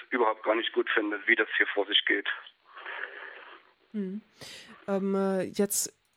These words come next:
Speaker 2: ist, äh, die Frage vor dem Hintergrund auch nochmal, welche Konsequenzen denn eigentlich so eine Ablehnung haben wird. Was, ähm, erwartet ihr? Also du hast schon angekündigt, es gibt erstmal recht, ähm,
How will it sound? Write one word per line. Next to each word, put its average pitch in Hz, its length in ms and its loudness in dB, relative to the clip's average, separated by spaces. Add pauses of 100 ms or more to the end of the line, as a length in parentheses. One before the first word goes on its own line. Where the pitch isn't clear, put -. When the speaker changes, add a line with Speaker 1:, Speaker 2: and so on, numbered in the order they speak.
(380)
Speaker 2:
ist, - 280 -4
äh, 202 180 2
die 196 140 -2
Frage 214 440 2
vor 214 180 -2
dem 202 120 2
Hintergrund 226 380 0
auch - 100 -4
nochmal, 202 280 4
welche 196 200 2
Konsequenzen 202 760 2
denn 190 140 2
eigentlich 196 320 2
so 202 80 0
eine 190 140 0
Ablehnung 202 580 2
haben 196 460 2
wird. 190 280 0
Was, 202 300 2
ähm, 196 340 0
erwartet 190 440 -2
ihr? 262 160 2
Also 214 180 2
du 202 80 4
hast 208 160 0
schon 214 160 0
angekündigt, 208 520 0
es 196 120 -6
gibt - 160 -4
erstmal 196 300 0
recht, 196 340 -4
ähm, 190 300 0